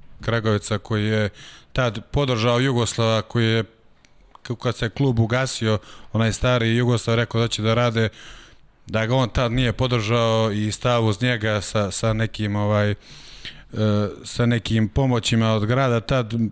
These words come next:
mi sad ne bi sedali zajedno i ne bi pi-, ne bi,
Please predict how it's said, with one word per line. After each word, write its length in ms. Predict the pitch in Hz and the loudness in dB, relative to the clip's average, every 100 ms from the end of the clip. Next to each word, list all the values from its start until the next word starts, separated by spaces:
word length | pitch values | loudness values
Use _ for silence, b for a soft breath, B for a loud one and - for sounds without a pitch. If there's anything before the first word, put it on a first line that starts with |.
| - - - - | -6 -20 -20 -10
mi 140 | 113 107 | -6 -4
sad 240 | - 117 | -2 0
ne 100 | 120 | 0
bi 100 | 110 | -2
sedali 320 | - 117 110 | -2 0 0
zajedno 300 | 104 120 110 | 0 -2 -2
i 20 | |
ne 120 | 104 110 | -6 -6
bi 140 | 104 | -8
pi-, 220 | - 113 87 - | -10 -12 -12 -14
ne 160 | 107 110 | -8 -4
bi, 180 | 110 | -4